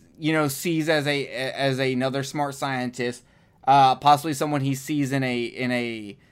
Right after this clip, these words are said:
um, uh, uh, like, senpai style role, someone above him, and lets himself get completely manipulated again. Um,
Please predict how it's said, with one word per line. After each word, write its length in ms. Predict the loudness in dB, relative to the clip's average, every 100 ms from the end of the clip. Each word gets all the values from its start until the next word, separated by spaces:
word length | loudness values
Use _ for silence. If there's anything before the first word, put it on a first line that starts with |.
| _ _ 0
um, 640 | 4 6 4 0 -6 -12 -16 _ _ _ _ _ -2
uh, 40 |
uh, 360 | 2 2 2 0
like, 300 | 2 2 2
senpai 960 | -4 -2 2 2 4 2 4 0 -4 -12
style 460 | 0 4 4 2
role, 400 | 0 -2 -2 -2
someone 340 | -6 -4 -2 0
above 420 | 2 6 4 4
him, 360 | -4 -6 -10 -14 _ -20 _ _ _ _ 0
and 640 | 6 8 8 6 2 -2 -10 _ _ _ _ _ _ _ _ _ _ -20 -20 _ -20 -20 -10
lets 440 | 0 6 8 6
himself 540 | 0 -2 4 6 4 0 -4
get 420 | 2 2 2 -4
completely 800 | -4 -4 -4 -4 -4 -4 -6 -6 -10
manipulated 840 | -2 4 4 4 4 4 2 -4
again. 420 | -12 -10 -12 -14 -20 -20 _ _ _ _ _ _ _ _ _ 0
Um, 600 | 4 4 2 -4 -12